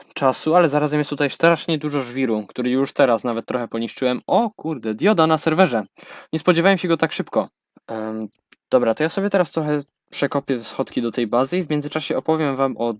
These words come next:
dwóch, e, stosunkowo ważnych sprawach, przynajmniej ważnych dla was. E, po pierwsze, założyłem sobie konto na Instagramie, także możecie tam wpaść, tam będę wstawiał zapowiedzi, kiedy nadchodzą odcinki i inne takie rzeczy, także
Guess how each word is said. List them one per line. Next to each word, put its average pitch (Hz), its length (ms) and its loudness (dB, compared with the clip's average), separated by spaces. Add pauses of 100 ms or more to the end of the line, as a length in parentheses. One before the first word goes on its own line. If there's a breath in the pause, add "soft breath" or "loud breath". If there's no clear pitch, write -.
(120)
dwóch, 127 600 -6 (100)
e, 110 580 -4
stosunkowo 147 840 2
ważnych 110 420 0
sprawach, 110 360 -2
przynajmniej 120 340 -4
ważnych 110 500 -2 (200)
dla 110 220 0
was. 107 380 -4 (840 soft breath)
E, 117 200 0
po - 160 -4
pierwsze, 156 320 -2
założyłem 143 460 -2
sobie 131 420 -4 (360 loud breath)
konto 117 340 -8
na 101 140 -4
Instagramie, 117 640 -2
także 110 280 -6
możecie 117 380 -6
tam 110 180 -6
wpaść, - 540 -4
tam 107 440 -6
będę 107 340 -2
wstawiał 113 460 -2
zapowiedzi, 113 580 -4
kiedy 113 240 -2
nadchodzą 110 460 -4
odcinki 117 420 -6
i 117 40 -2
inne 113 200 -4
takie 110 280 -6
rzeczy, 127 260 -6
także 107 380 -4